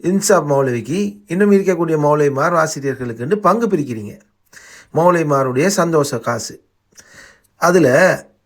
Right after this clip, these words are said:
நீங்க அப்ப ட்ரஸ்டியாவும் வேலை செய்றீங்களா? இதுதான் கேள்வி. அதே நேரம் பிள்ளைகளை சில நேரத்துக்கு அசெம்பிளியில வழி நடத்துறீங்க. அப்ப அந்த ரவுலத்துல் உலமாவுடைய நீங்க பிரின்சிபலாவும் ப-, கடமையாத்துறீங்களா?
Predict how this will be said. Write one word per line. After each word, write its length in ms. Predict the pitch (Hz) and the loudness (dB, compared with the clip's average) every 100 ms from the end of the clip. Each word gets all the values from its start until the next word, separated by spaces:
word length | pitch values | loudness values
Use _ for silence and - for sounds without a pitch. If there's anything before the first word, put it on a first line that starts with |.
| _ | _
நீங்க 380 | 160 180 262 285 | -2 0 2 2
அப்ப 180 | 233 247 | 2 2
ட்ரஸ்டியாவும் 600 | 254 214 208 269 247 247 | 2 0 2 2 2 4
வேலை 260 | 214 185 160 | 4 4 0
செய்றீங்களா? 500 | 135 120 123 175 - _ _ _ _ - | -2 -2 0 -2 -4 _ _ _ _ -6
இதுதான் 340 | 143 147 214 | -2 0 0
கேள்வி. 480 | 208 175 147 120 - _ _ _ _ | -2 -4 -4 -8 -16 _ _ _ _
அதே 240 | - 214 | 0 2
நேரம் 460 | 254 254 269 277 - - | 4 4 2 -2 -8 -2
பிள்ளைகளை 360 | 190 202 196 | 2 4 4
சில 180 | 180 180 | 0 -4
நேரத்துக்கு 760 | 180 180 165 175 170 165 156 - | -4 -4 -6 -6 -4 -4 -4 -8
அசெம்பிளியில 540 | 131 170 160 160 147 | -6 -4 -4 -2 -2
வழி 200 | 135 143 | -2 -2
நடத்துறீங்க. 640 | 180 233 233 240 240 240 - _ _ _ _ | -4 -6 -4 -6 -6 -8 -10 _ _ _ _
அப்ப 220 | - 156 | -6 -4
அந்த 260 | 151 156 147 135 - _ - | -2 0 -2 -4 -12 _ -4
ரவுலத்துல் 460 | 151 185 180 175 170 | 0 0 0 -4 -2
உலமாவுடைய 460 | 151 151 139 139 | -2 0 0 -2
நீங்க 160 | 131 120 | -4 -6
பிரின்சிபலாவும் 680 | 101 269 - 202 180 170 156 | -4 -2 -2 2 2 2 0
ப-, 120 | 151 | -2
கடமையாத்துறீங்களா? 840 | 143 147 143 123 127 117 113 - | 0 -2 -2 -4 -8 -10 -12 -16